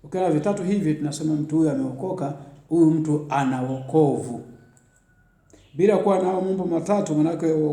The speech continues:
kuokoka bado. Kuokoka bado. Maana yake dhambi hujasamehewa, utakaso huna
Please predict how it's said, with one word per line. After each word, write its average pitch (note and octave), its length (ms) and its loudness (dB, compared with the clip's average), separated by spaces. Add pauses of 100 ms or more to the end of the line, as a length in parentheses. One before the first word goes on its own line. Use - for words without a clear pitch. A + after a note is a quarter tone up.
(160)
kuokoka D#3 540 -4
bado. B2+ 520 -2 (4000)
Kuokoka D3 400 -4
bado. C3 340 2 (420)
Maana D3+ 160 2
yake D3 140 -4
dhambi F3+ 320 4
hujasamehewa, D3+ 680 0 (1900)
utakaso D#3 600 -2
huna G3+ 440 2